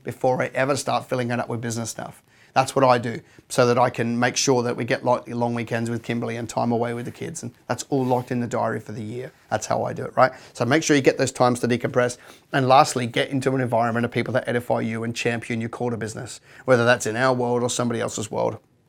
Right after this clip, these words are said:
You, you need to organize that. It'll pay massive dividends. It might be an investment. Like I said, we have to travel and fly and pay.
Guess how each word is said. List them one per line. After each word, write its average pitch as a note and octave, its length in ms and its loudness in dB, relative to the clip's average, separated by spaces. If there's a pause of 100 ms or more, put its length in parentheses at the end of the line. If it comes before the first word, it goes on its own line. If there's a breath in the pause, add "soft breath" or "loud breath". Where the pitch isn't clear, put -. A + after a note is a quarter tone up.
(880 soft breath)
You, B2+ 360 2
you B2 160 0
need B2 180 0
to - 80 2
organize A#2 540 -4
that. B2+ 220 -6
It'll C3+ 200 2
pay A#2 280 -2
massive B2 400 0
dividends. A#2 440 -4
It D3+ 160 -4
might B2 220 0
be B2+ 100 -4
an B2 60 0
investment. A#2+ 500 -4
Like A#2+ 140 -2
I B2+ 40 -2
said, A#2+ 240 -2
we A#2+ 100 -4
have A#2+ 100 -2
to - 80 -8
travel A#2+ 320 0
and A#2 120 -4
fly A#2+ 260 2
and A2+ 120 -6
pay. D3 360 2